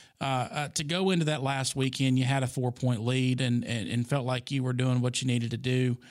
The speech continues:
Um, when you left Dominion on Saturday night, tied, um, did you, did you start thinking about w-, things that you could have done differently or might have done differently looking back at it now, as far as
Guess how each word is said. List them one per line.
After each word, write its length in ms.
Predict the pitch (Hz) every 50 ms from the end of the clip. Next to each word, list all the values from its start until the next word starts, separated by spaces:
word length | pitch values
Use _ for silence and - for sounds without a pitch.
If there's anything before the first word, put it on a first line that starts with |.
| - - - _ _ _ -
Um, 460 | 135 131 135 131 123 120 120 117 - - _ _ _ _ _ _ _ _ _ _ _ _ _ _ - - - _ _ _
when 200 | - 156 156 160
you 100 | 156 151
left 380 | 143 135 147 151 160 147 - -
Dominion 640 | 165 139 135 135 135 139 139 135 127 127 123 131 131 - - _ _ _ _ _ - -
on 160 | 123 123 123
Saturday 380 | 120 - 135 127 127 123 127
night, 400 | 123 123 123 123 127 123 123 - _ _ _ _ _ _ _ _ _ _ _ -
tied, 480 | - - 160 143 120 117 117 117 117 - - - - - - - - _ _ _ _ -
um, 460 | - 131 127 123 120 117 117 113 113 - - _ _ _ _ _ _ _ _ _ _ _ _ _ _ _ _ _ -
did 260 | - 180 180 151 -
you, 80 | 185 -
did 220 | 143 160 156 160
you 60 | 156
start 500 | - - - 170 165 185 180 - - -
thinking 520 | - 160 160 160 165 - 165 160 165 165 160 - - - _ _ -
about 420 | 147 143 143 156 156 143 - _ _ _ _ _ _ _ _ _ -
w-, 320 | 131 135 135 127 127 127 127
things 320 | - - 147 147 156 143 139
that 180 | 143 - -
you 60 | 143 135
could 280 | - - - 143 147
have 220 | 160 170 165 160 151
done 240 | 170 170 175 175
differently 500 | 165 170 180 170 - 190 151 156 170 165
or 80 | 151 147
might 300 | 139 135 135 135 143 151
have 160 | 160 151 147
done 220 | 156 156 160 160 147
differently 440 | 160 165 156 - 170 - 151 160
looking 380 | 160 156 156 156 - - 143 135
back 320 | 127 139 139 147 147 -
at 160 | 160 165 165 165
it 100 | 165 -
now, 360 | 156 165 170 175 165 160 160
as 100 | 151 -
far 300 | - 165 156 160 156 151
as 140 | 147 139